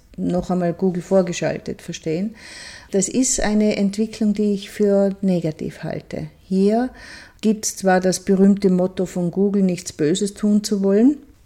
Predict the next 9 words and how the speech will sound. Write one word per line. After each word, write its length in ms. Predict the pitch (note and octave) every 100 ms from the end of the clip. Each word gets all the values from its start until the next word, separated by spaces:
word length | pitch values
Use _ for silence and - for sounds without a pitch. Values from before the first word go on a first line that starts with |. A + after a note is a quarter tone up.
| _ - - - - - -
aber, 800 | F#3 G3 G3 G3+ G3 F#3+ - - F#3
äh, 220 | F3+ -
ich 200 | G#3 F#3+
glaub, 180 | G#3+ G#3+
das 120 | A#3
schützt 360 | - A3+ - -
uns 220 | D#3+ -
nicht 260 | D#3 C#3+ -
mehr. 320 | A#2+ -